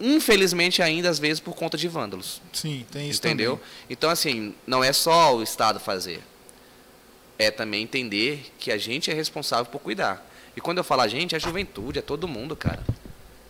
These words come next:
Speaker 1: É todo mundo é responsável. "Ah, mas se a gente falar alguma coisa, o cara vem com grosseria."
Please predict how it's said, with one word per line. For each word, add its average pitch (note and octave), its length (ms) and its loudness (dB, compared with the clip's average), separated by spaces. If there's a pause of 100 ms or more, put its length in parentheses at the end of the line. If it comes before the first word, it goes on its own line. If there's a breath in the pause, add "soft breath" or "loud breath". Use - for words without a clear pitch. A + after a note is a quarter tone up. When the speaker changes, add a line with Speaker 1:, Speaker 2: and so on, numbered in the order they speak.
Speaker 1:
É - 80 -12
todo E3 220 -2
mundo F3 260 -2
é A#2 40 4
responsável. G2 560 -4 (260 loud breath)
"Ah, G3+ 180 2
mas F#3 240 0
se F#3+ 100 0
a - 20 -2
gente F#3 160 -2
falar F3+ 200 2
alguma D#3 220 0
coisa, E3+ 320 -4
o - 20 -12
cara D#3+ 200 0
vem D#3 140 -2
com E3 100 -14
grosseria." C#3 560 -2